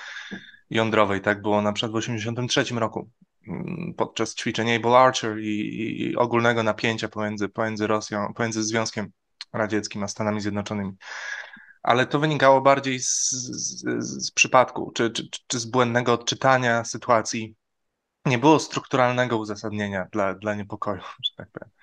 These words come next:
Znaczy, oczywiście napięcia pomiędzy tymi dwoma państwami były strukturalne, jasne, ale, ale konkretny zapalnik czy konkretna niebezpieczna sytuacja była, była bardziej dziełem przypadku niż,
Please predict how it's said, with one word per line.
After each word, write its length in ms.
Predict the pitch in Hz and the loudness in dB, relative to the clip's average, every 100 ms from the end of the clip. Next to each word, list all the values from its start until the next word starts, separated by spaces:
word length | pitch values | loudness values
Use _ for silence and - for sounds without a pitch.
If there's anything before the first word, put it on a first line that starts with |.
| - - - _ - | -20 -20 -20 _ -2
Znaczy, 220 | 143 143 | 4 4
oczywiście 280 | 151 - 143 | 4 2 0
napięcia 340 | - 143 117 | 2 0 0
pomiędzy 220 | 117 110 | -2 -4
tymi 120 | 117 | -2
dwoma 140 | 113 113 | 2 2
państwami 320 | 113 - 113 | 0 -4 -2
były 140 | 113 | -2
strukturalne, 500 | 107 - 139 151 123 | -4 -4 2 4 4
jasne, 320 | 139 143 123 - | 2 2 0 2
ale, 360 | 120 120 117 _ - - - - _ | 4 4 0 _ -20 -20 -20 -20 _
ale 240 | 113 117 117 | 2 2 2
konkretny 520 | 123 - 160 - 127 | -4 2 2 2 0
zapalnik 520 | 120 - 147 139 120 | 2 6 4 4 -2
czy 120 | 131 | -6
konkretna 420 | 123 117 147 131 | -6 -2 -2 0
niebezpieczna 500 | 123 117 - 135 127 | -4 -4 -4 -4 -2
sytuacja 500 | 120 - 135 127 127 | -6 -4 -2 0 0
była, 340 | 117 120 120 117 | 0 2 4 2
była 240 | 113 117 | 2 2
bardziej 280 | 117 117 120 | 4 2 0
dziełem 240 | 117 113 | -2 0
przypadku 560 | 110 - 117 113 - 110 | 0 2 4 2 -2 -6
niż, 640 | 104 107 104 - - - | -4 -4 -4 -4 -6 -10